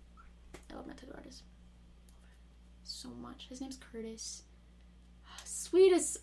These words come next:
so sweet. <sighs> Anyway, I saw his Instagram. I mean, he mainly just posts his art,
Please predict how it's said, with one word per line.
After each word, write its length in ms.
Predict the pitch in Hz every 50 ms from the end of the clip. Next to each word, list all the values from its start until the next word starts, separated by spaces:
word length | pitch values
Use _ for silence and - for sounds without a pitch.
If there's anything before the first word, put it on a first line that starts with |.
| - -
so 400 | - - - - - 415 392 381
sweet. 760 | 330 - - - - - - 208 254 277 269 262 262 254 - - - - - - - - - - - - - - - - - -
<sighs> 40 | - - - - - - - - - - - - - - - - - - - - - - - - -
Anyway, 400 | 269 269 254 240 226 226 226 226 - -
I 60 | - 240 240 233 233
saw 240 | - - - 247
his 140 | 240 226 -
Instagram. 540 | 233 226 220 - - 233 233 233 233 226 226 - - - - - - - - - - - - - - -
I 40 | 233
mean, 140 | 233 233
he 80 | 220 226
mainly 260 | 233 233 226 226 226
just 240 | 220 226 220 - -
posts 220 | - 233 220 -
his 160 | - - - - -
art, 240 | 240 226 226 -